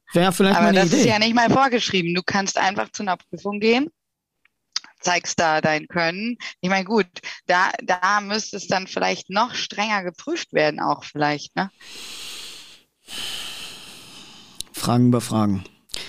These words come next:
Speaker 1: Es gibt vi-, äh, es gibt so einen schönen Satz, „Es gibt viele Fragen, aber nur wenige Antworten.“ <laughs> Ich glaube, das, äh, ja, trifft's, trifft's auch immer. Sag mir doch mal was,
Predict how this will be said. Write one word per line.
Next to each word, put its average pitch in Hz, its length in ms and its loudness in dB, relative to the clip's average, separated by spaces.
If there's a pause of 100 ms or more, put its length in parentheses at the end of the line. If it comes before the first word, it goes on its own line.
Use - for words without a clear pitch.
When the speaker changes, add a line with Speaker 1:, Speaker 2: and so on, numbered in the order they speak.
(140)
Speaker 1:
Es - 80 -4
gibt - 220 -2
vi-, - 160 -4
äh, 143 140 4
es 131 160 0
gibt - 140 0
so 156 60 4
einen 139 100 6
schönen 139 220 4
Satz, 131 200 2
„Es 139 100 -2
gibt 123 220 2
viele 151 220 2
Fragen, 127 340 0
aber 123 120 4
nur 120 140 4
wenige 127 280 4
Antworten.“ 104 520 2 (520)
<laughs> - 300 2 (360)
Ich - 80 -18
glaube, 123 260 4
das, 131 260 2
äh, 123 260 4 (300)
ja, 143 280 2 (280)
trifft's, - 380 -4 (180)
trifft's - 300 -6
auch 90 180 -2
immer. 95 220 -2 (580)
Sag 170 240 2
mir 226 100 6
doch 185 140 4
mal 175 180 6
was, 170 320 2